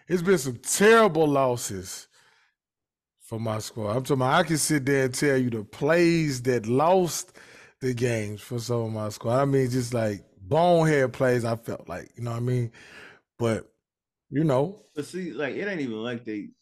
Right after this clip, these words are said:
Speaker 2: it ain't like they lost to, like, no sixteen seed and then
Speaker 1: No, no, no,
Speaker 2: I, I
Speaker 1: no.
Speaker 2: ain't e-, I ain't even really tripping on who they lost to.
Speaker 1: No, no,
Speaker 2: I'm,
Speaker 1: absolutely
Speaker 2: I'm
Speaker 1: not.
Speaker 2: tripping on how they ju-, just how they, just how they played in general.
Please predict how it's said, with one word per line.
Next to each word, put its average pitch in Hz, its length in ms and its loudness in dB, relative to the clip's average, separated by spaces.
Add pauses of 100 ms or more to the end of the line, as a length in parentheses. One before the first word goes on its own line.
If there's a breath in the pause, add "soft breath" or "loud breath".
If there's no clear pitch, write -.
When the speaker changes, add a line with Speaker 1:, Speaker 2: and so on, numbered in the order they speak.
(720)
Speaker 2:
it 131 100 0
ain't 98 120 -6
like 92 200 -10
they 92 120 -12
lost 87 340 -12 (100)
to, - 60 -20 (1500)
like, - 140 -18
no - 120 -20
sixteen 120 560 -12
seed 58 260 -16
and 58 160 -20
then - 160 -20 (600)
Speaker 1:
No, 311 240 4
no, 349 160 2
no, 349 80 4
Speaker 2:
I, 349 40 4
I 339 40 4
Speaker 1:
no. 349 140 4
Speaker 2:
ain't - 160 2
e-, 208 220 -10 (160)
I - 60 -10
ain't 180 100 -8
even 110 120 -10
really 98 180 -10
tripping 135 320 -12
on 92 80 -14
who 107 180 -14
they 92 80 -10
lost 87 400 -14
to. 143 220 -10 (180)
Speaker 1:
No, 240 400 2
no, 190 200 2
Speaker 2:
I'm, 185 140 4
Speaker 1:
absolutely 202 500 6
Speaker 2:
I'm 196 60 0
Speaker 1:
not. 165 180 0
Speaker 2:
tripping 98 160 -10
on 92 60 -10
how 101 240 -6
they 87 200 -12 (160)
ju-, 80 180 -20
just 110 240 -12
how 180 380 -16
they, 92 80 -10 (180)
just 104 180 -14
how 110 200 -6
they 98 140 -8
played 104 320 -10
in 90 180 -12
general. 107 300 -10